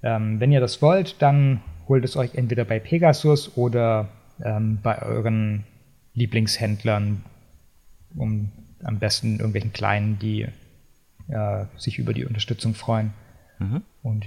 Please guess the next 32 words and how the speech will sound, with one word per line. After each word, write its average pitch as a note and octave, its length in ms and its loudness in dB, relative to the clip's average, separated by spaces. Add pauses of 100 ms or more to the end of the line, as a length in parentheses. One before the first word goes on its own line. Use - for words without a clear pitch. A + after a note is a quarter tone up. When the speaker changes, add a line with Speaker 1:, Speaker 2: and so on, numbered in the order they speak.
Speaker 1:
die A2+ 80 -6
die G#2 140 -6
Käufe - 400 -8
auch G#2 100 -10
gut A#2 220 -8
gebrauchen G#2+ 460 -6
können. A2 260 -4 (1120)
Ähm, A2+ 800 0 (100)
genau, A#2+ 340 4
ansonsten A#2 760 0 (680)
Ian's C3+ 280 6
End D#3 260 4
kann C3+ 120 4
man B2+ 280 4
im C#3 100 2
Moment B2 340 4
noch F2+ 100 -2
nicht D#3+ 200 6
vorbestellen. D3 760 6
Alles B2+ 240 0
andere A#2+ 600 2 (880)
kann C3 160 2
man A#2+ 480 4
entweder C3+ 420 6
schon A#2 520 2
kaufen B2 580 2
oder A2+ 380 -2
eben A2 360 -4
bestellen G#2 480 -6
jetzt - 200 -18
bei - 100 -8
uns. A2 260 -14